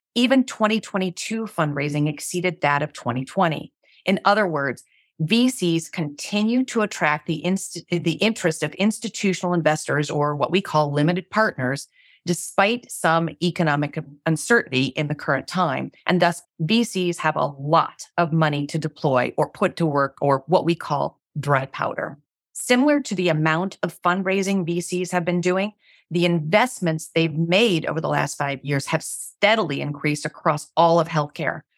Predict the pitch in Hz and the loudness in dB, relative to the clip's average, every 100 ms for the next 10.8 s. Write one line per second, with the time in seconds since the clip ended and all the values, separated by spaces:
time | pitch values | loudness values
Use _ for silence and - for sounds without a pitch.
0 | _ _ - 175 190 180 185 156 147 165 | _ _ 2 4 4 0 -2 -2 -2 -4
1 | - 170 160 160 160 151 170 185 165 139 | 0 2 4 2 0 2 0 0 -2 -2
2 | 135 - 139 135 - _ _ 214 233 302 | -4 0 0 0 -4 _ _ 0 4 2
3 | 302 262 254 - 202 170 190 175 160 151 | 2 -2 -2 0 -2 0 2 2 2 0
4 | 147 156 139 95 - - _ _ _ _ | -2 0 2 0 -4 -12 _ _ _ _
5 | 185 - - 208 190 185 190 139 127 185 | 0 0 -2 0 2 2 0 -6 0 2
6 | 190 220 214 214 170 196 - 190 170 160 | 2 0 -2 -2 2 0 0 0 2 2
7 | - - 196 175 170 170 165 165 165 170 | 0 0 -2 0 0 4 4 2 2 0
8 | 170 151 151 - - - 165 165 240 147 | -2 -4 -4 -6 -2 2 2 2 2 2
9 | 147 - _ _ - - 247 285 - 196 | 0 -6 _ _ -6 2 2 2 2 4
10 | 180 165 160 165 - 190 202 240 | 4 4 2 0 0 0 0 -6